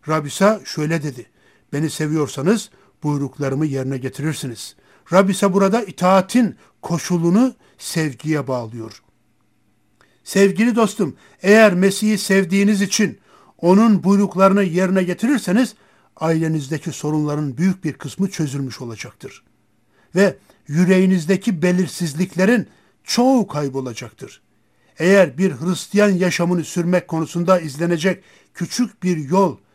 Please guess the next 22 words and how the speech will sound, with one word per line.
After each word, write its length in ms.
gösterse 840
insanlar 560
koşarak 440
gelirler. 440
Birçok 380
insan 360
çok 340
zayıf, 460
eğilmiş 640
bir 180
kamış 360
parçası 460
gibi 300
kendilerini 840
kaldıramayacak 960
bir 200
şey 360
de 60
olsa 440
bir 140
yere 380
dayanma 560